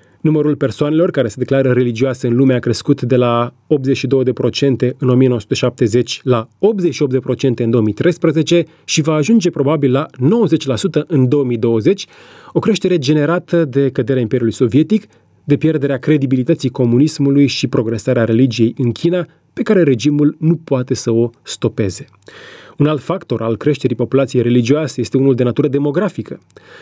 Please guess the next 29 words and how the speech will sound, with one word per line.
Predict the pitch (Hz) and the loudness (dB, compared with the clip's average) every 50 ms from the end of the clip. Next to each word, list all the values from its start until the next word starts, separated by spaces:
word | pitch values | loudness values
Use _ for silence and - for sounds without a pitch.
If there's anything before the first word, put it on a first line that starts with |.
| - - | -14 -6
Persoanele | - 151 123 - 202 202 196 165 151 - | -4 -4 0 2 4 4 4 4 4 2
religioase | - 143 127 117 113 104 123 151 165 160 - 165 | 0 -2 -2 -2 0 0 0 0 0 0 -2 0
au | 139 | 0
mai | 135 127 | 2 2
mulți | 143 165 160 - - | 2 2 0 0 -2
copii | - 131 - - 156 143 - - - | -4 -4 -2 0 0 -2 -2 -4 -6
atât | - 131 127 180 170 | -8 -4 -4 -4 -2
în | - 180 156 117 | 0 0 0 0
sudul | - - 190 160 151 131 | 0 0 0 0 0 0
planetei, | - 123 120 135 151 - 170 143 | 0 -2 -2 -2 0 0 0 0
cât | - 139 131 | 0 0 -2
și | - - - 143 147 - - | -2 -2 0 0 0 0 0
în | - 147 123 | 0 2 2
Europa | 117 110 104 110 139 139 135 - 135 131 127 131 | 4 2 2 2 0 0 0 -2 -4 -4 -6 -8
și | - - 127 | -8 -6 -6
America | 110 101 107 110 113 107 - 117 113 107 - _ _ | -4 -2 0 0 0 0 0 -4 -4 -6 -8 _ _
de | - 127 104 120 | -6 -2 -2 0
Nord. | 104 95 87 85 - - - _ _ _ _ _ - - - - - - - - - - - - _ _ _ _ | 0 -2 -4 -8 -14 -20 -20 _ _ _ _ _ -20 -20 -20 -20 -20 -20 -20 -20 -20 -20 -20 -20 _ _ _ _
Studiul | - - - 262 254 262 285 247 | -20 -4 -2 0 2 2 0 0
mai | 214 180 | 0 0
arată | 165 175 196 180 - 185 | 2 2 0 0 0 -2
că | - - 151 151 147 143 135 117 | 0 0 0 0 2 0 0 -2
formele | - - - 214 240 233 214 190 | -2 -2 0 2 4 4 4 2
de | 160 139 151 | 2 2 2
religie | 147 143 165 202 160 127 156 | 2 2 0 0 0 0 0
mai | 151 143 143 147 156 160 - | 0 2 2 2 0 2 2
liberale | 160 147 151 156 139 143 135 135 160 175 180 160 127 107 | 2 2 4 2 2 0 -2 -2 0 0 0 0 0 -2
sau | 95 - 120 117 117 | -4 -6 -6 -6 -4
progresiste | 98 - 143 143 120 120 131 127 - - 175 175 135 - - 139 127 | -2 -2 -2 0 0 0 -2 -2 -2 -2 0 0 0 0 -2 -2 -2